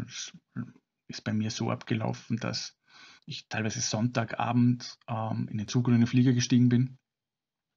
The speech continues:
auf Freitagabends zurückkam. Und das ist schon ein sehr hoher Reiseaufwand. Also dort Freundschaften, ist in diesem, in der kur-, kurzen Zeit, die übrig bleibt, Freundschaften zu pflegen,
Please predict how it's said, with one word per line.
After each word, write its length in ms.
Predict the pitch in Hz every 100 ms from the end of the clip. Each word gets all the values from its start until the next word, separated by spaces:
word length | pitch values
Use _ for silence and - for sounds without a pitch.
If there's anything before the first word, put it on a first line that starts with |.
| -
auf 140 | - 117
Freitagabends 680 | 120 123 117 - 113 113
zurückkam. 680 | - 120 123 - - 110 127 - _ - - - - - - _ -
Und 760 | 117 117 117 120 120 - - _ _ _ _ _ _ _ -
das 160 | 117 120
ist 220 | 120 120
schon 180 | 127 107
ein 60 |
sehr 260 | 101 104 -
hoher 220 | 113 95
Reiseaufwand. 680 | 110 110 - - - 123 123
Also 300 | 123 123 127 120 _ _
dort 240 | 123 120 -
Freundschaften, 640 | 104 104 123 139 120 117
ist 80 | 117
in 120 | 110
diesem, 280 | 123 123 123
in 100 | 120
der 100 | 117
kur-, 140 | -
kurzen 320 | - 123 120
Zeit, 280 | 120 110 120
die 60 | 123
übrig 220 | 123 123
bleibt, 200 | 123 123
Freundschaften 560 | - 113 120 120 123 123
zu 100 | 127
pflegen, 540 | - 107 110 120